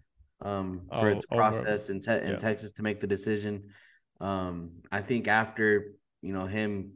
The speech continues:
Speaker 1: pretty much pleading, I mean, I don't know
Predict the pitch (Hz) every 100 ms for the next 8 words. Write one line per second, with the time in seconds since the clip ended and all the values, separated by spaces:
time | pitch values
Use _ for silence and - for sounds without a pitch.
0 | - - 104 104 104 98 - - - -
1 | _ _ _ - - _ - 113 110 80
2 | 107 107 101 117 113 110 104